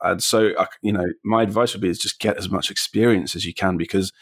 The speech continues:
it is invaluable to learn from other designers, to sit next to other designers and learn from what they do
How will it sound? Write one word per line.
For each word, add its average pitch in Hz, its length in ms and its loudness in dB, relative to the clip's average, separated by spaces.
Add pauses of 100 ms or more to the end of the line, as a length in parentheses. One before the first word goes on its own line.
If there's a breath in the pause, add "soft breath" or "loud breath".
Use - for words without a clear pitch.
(520 loud breath)
it 101 140 2
is 101 240 0
invaluable 107 920 0
to - 120 -6
learn 104 420 4
from 110 200 -2
other 101 160 0
designers, 98 500 0
to 92 100 -8
sit - 320 2
next - 200 0
to 104 120 -2
other 101 140 0
designers 95 520 0
and 90 160 0
learn 98 380 4
from 90 320 -2
what 98 140 -2
they 98 100 -4
do 90 380 -2